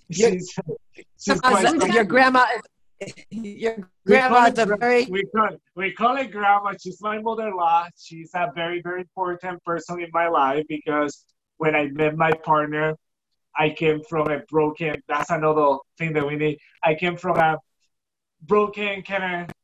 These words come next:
Speaker 2: heart destroyed. Then when I moved here, she's actually the one who brought me back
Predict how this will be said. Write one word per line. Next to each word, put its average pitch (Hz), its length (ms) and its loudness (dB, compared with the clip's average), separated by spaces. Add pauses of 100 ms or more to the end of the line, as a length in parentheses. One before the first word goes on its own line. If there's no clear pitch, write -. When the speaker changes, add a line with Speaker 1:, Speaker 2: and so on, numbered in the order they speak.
(120)
Speaker 2:
heart 180 300 0
destroyed. 170 720 -6
Then 160 180 -6
when 160 120 -6
I 156 100 0
moved 160 240 -12
here, 165 320 -2 (420)
she's 180 320 -4
actually 165 520 -2
the 156 140 -4
one 151 360 -2
who 160 200 -12
brought 147 220 -6
me 139 160 -12
back 139 200 -2